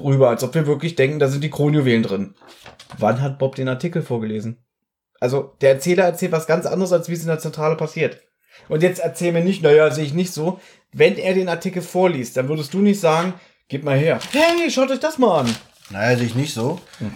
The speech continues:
Speaker 2: Ich glaube einfach, dass der Erzähler eventuell erzählt hat, ja, er hat den Artikel vorgelesen, also dass es schon geschehen ist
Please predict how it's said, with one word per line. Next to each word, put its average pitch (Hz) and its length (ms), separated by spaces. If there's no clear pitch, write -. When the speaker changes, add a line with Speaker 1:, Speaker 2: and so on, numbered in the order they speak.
Speaker 2:
Ich 117 80
glaube 123 360
einfach, 131 360
dass 127 160
der 131 100
Erzähler 135 400
eventuell 123 400
erzählt 151 420
hat, 143 160
ja, 104 200
er 131 120
hat 117 100
den 117 200
Artikel 123 340
vorgelesen, 151 480
also 123 160
dass 135 200
es 156 100
schon 143 160
geschehen 175 340
ist 196 280